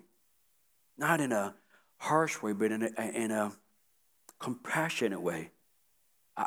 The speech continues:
I, I have been so, um,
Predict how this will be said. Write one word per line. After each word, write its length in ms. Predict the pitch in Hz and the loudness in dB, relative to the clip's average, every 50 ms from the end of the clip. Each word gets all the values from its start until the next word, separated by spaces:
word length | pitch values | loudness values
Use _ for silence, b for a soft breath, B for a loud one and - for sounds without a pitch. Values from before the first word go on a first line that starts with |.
| - | 4
I, 200 | - 123 127 135 - - - - | 6 6 6 6 4 0 2 6
I 440 | 123 127 135 139 147 147 143 127 110 - _ _ _ _ _ _ _ _ | 6 8 8 6 4 2 0 -4 -6 -12 _ _ _ _ _ _ _ _
have 460 | - - - 123 117 117 110 - - - | -4 -2 2 2 2 2 0 -6 -10 -4
been 180 | - 117 117 104 | -2 -2 -2 -2
so, 500 | - - - 135 135 131 135 131 120 B B B B B B B B B _ _ _ _ _ _ _ _ - | -2 0 4 4 6 6 4 2 0 B B B B B B B B B _ _ _ _ _ _ _ _ -2
um, 500 | - 107 101 98 101 101 101 101 98 | 0 2 2 2 0 0 -4 -6 -8